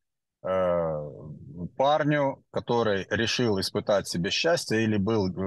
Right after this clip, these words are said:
выловлен где-то на улице на российской и отправлен воевать в украинские поля. Он говорит ему, что, ребята, там осталось совсем ничего.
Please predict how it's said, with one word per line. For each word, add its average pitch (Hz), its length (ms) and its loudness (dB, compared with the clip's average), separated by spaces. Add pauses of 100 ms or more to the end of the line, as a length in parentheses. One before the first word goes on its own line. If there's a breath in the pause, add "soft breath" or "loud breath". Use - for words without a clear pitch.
(240)
выловлен 95 480 0
где-то 95 300 -2
на 104 120 -2
улице 147 360 -2
на 127 120 6
российской 113 600 2 (340 soft breath)
и 143 200 2
отправлен 123 640 4
воевать 98 500 0
в - 40 -4
украинские 98 600 0
поля. 90 360 2
Он 175 180 2
говорит 180 440 2
ему, 147 280 2
что, - 220 -2
ребята, 139 480 0 (100)
там 185 240 0
осталось 156 580 2
совсем 123 580 0
ничего. 120 540 2